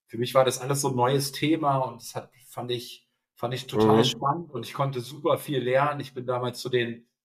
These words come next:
Speaker 1: zu den ersten Kundenterminen und wurde brachial auseinandergenommen, weil dann lag da, saß dann irgendein Head of seo da,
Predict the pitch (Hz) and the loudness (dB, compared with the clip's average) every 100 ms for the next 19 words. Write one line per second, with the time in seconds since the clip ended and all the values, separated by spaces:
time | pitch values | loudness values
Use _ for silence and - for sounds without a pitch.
0 | _ - 120 120 123 131 139 - 139 147 | _ -12 -4 -2 0 0 0 -4 -4 -2
1 | 156 - 147 139 139 143 147 131 113 127 | -2 -2 0 0 0 -2 -4 -8 -2 0
2 | 120 120 127 - - 117 135 151 135 - | 0 0 0 0 0 2 4 2 -2 -4
3 | 131 127 147 139 135 131 139 143 123 120 | -4 -6 -2 -2 -2 -4 -4 -2 -2 0
4 | 117 113 - 139 127 123 120 120 - 123 | 0 0 0 0 0 0 0 0 -2 -6
5 | 120 123 123 135 - - 135 156 135 135 | -10 -10 -8 -6 -4 -2 0 0 4 4
6 | 147 | 4